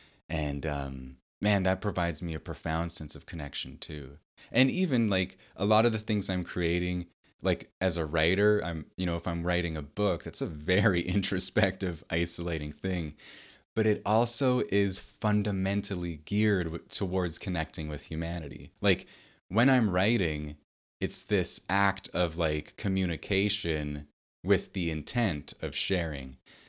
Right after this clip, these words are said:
So maybe that makes it feel, um, more, more connecting. But all I know is that when I'm engaged on those creative levels, uh, it, it fills up that connection place in me, strangely,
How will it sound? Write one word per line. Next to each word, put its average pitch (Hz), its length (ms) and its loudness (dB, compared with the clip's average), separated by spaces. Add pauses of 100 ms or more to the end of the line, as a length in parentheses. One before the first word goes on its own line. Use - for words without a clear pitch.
So 104 220 2
maybe 110 320 4
that 101 300 0
makes 87 460 -2
it - 160 -6
feel, 78 840 -4 (100)
um, 73 600 -6 (420)
more, 78 500 2 (520)
more 87 200 4
connecting. 82 800 -2
But 73 300 -4 (320)
all 120 180 4
I 117 80 6
know 110 240 4
is 92 160 0
that 95 260 -2
when 101 260 0
I'm 98 200 2
engaged 92 580 2
on 82 160 0
those 82 220 0
creative 90 640 0
levels, 69 720 -4 (640)
uh, 73 340 0
it, - 300 -4
it 95 140 -2
fills 110 680 0
up 160 240 -2
that 87 320 0
connection 104 540 0
place 76 400 -4
in 78 120 -6
me, 69 160 -10
strangely, 73 760 -8